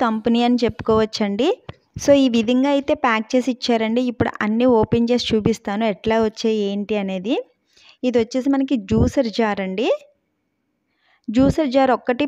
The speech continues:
ప్లాస్టిక్ వచ్చింది and ఇంకొక జార్ వచ్చేసి మనకి స్టీల్‌తో వచ్చింది.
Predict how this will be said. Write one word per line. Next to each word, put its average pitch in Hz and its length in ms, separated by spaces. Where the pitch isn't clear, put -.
ప్లాస్టిక్ 220 560
వచ్చింది 220 420
and 220 220
ఇంకొక 226 360
జార్ 208 280
వచ్చేసి 240 340
మనకి 269 260
స్టీల్‌తో 233 520
వచ్చింది. 214 460